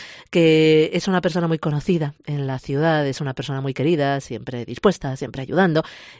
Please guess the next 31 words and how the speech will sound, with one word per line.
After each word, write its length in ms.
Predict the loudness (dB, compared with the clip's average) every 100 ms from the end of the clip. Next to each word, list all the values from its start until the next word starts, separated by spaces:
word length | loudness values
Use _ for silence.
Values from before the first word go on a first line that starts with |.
| -4
y 180 | -4 -2
también 320 | -2 0 2
muy 160 | 2
humilde, 540 | 2 0 -2 -4 2 2
¿eh? 100 | 2
Él 340 | -2 -2 -2 -2
es 220 | -2 -2
Modesto 560 | -4 -4 -2 -4 -2 0
Díaz 360 | 2 4 2 -2 -12 -20 -14 -4
y 120 | 2
durante 600 | 2 2 2 4 4 2
un 120 | 0
buen 220 | 0 -2
tiempo 380 | 0 -2 -2 -4
estuvo 540 | -6 -2 -2 0 -4 -6 _ _ _
en 120 | -10
la 60 | -8
función 280 | -8 -6 -4
pública, 480 | -2 -2 -4 -8 -8
la, 180 | -14 -14 -14 -16 -14
en 180 | -12 -8
el 100 | -8
ayuntamiento, 680 | -6 -6 -4 -2 0 0 -4 -8 -4
pero 200 | 2 6
además 260 | 6 4 2
durante 220 | 0 0
mucho 180 | 0 0
más 200 | -4 -2
tiempo 320 | -2 0 -2
estuvo 380 | -2 0 2 2
también 520 | 2 -2 -2 -2 -4